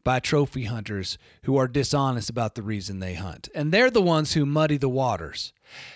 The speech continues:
Now, if these hunters would just be upfront and say, "Look, I have always wanted to have the thrill of killing a lion," or, "I have always wanted to kill a giraffe so I could get up close, or th-, so I could put it in a room and admire it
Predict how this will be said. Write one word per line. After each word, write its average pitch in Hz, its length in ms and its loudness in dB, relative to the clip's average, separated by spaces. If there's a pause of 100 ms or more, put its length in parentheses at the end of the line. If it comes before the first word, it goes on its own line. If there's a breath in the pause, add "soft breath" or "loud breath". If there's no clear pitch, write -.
Now, 175 180 4
if 170 100 0
these 233 260 4
hunters 208 340 2
would 165 160 0
just 175 260 0
be 175 120 2
upfront 170 480 4
and 151 80 0
say, 147 160 4
"Look, 147 400 2 (400 soft breath)
I 160 180 4
have 160 320 2
always 170 640 4
wanted 139 640 0 (320 soft breath)
to 147 120 -2
have 139 280 0
the 127 80 -4
thrill 131 760 0 (240)
of 143 220 0
killing 147 500 0
a 139 120 -4
lion," 90 580 -6 (300)
or, 160 120 4
"I 196 120 6
have 185 120 2
always 190 400 2
wanted 185 300 0
to 160 80 -6
kill 180 300 0
a 165 60 2
giraffe 151 420 2
so 156 160 2
I 151 140 0
could 143 180 -4
get 147 120 2
up 139 200 0
close, 131 440 0 (280 loud breath)
or 151 160 0
th-, 151 120 -4
so 165 140 4
I 147 140 4
could 143 200 -4
put 170 200 2
it 160 100 2
in 156 140 0
a 147 60 2
room 156 320 2
and 147 80 0
admire 143 460 2
it 127 140 -4